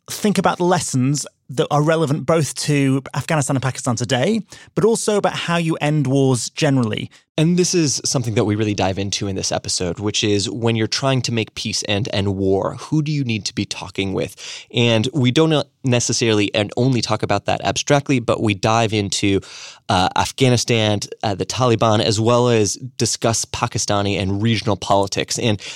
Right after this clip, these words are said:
Speaker 2: this is really an interesting episode because I think it's a great aerial overview of how to think through, um, from a, you know, three hundred sixty thousand feet overview, which is more than the thirty-six thousand feet that normally people say, uh, around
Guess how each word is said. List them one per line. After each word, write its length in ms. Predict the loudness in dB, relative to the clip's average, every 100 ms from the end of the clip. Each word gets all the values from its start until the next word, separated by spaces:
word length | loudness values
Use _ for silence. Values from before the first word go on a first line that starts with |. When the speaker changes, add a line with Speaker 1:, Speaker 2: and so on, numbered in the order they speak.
| -8
Speaker 2:
this 340 | 0 2 4 2
is 140 | 0
really 400 | 2 2 4 2
an 80 | 0
interesting 380 | -2 -4 -4 -6
episode 360 | -4 -2 0 0
because 240 | -2 -2
I 60 | -2
think 260 | -2 -2
it's 140 | -2 -2
a 100 | -4
great 680 | -4 -8 -2 0 0 -2 -8 _
aerial 360 | 0 4 4 2
overview 540 | 2 2 2 0 -2 -2
of 160 | -2 -4 -10 -16 -10
how 240 | -2 2
to 100 | 2
think 340 | 0 -2 -2
through, 520 | -4 -4 0 2 2 0 -8 -20 _
um, 180 | 0 2
from 160 | 2 2
a, 100 | 2
you 80 | 0
know, 100 | -4
three 380 | -4 -4 0 2
hundred 280 | 2 0 -2
sixty 460 | -4 -4 -4 -4
thousand 440 | 0 0 2 0 -6
feet 500 | -8 -8 -6 -8 -10 _ 0
overview, 520 | 2 4 2 2 0
which 140 | 0
is 120 | 0
more 320 | 0 2 4 4
than 200 | 2 -2
the 120 | -4
thirty-six 460 | 0 2 2 0
thousand 280 | 2 2 2
feet 140 | 0 0
that 100 | 0
normally 280 | 0 0
people 340 | -2 -6 -4 -2
say, 280 | 2 2 0 -6 -12 -12 -2
uh, 300 | 2 4 2 -2 _ _
around 800 | 0 2 2 2 4 4 2 0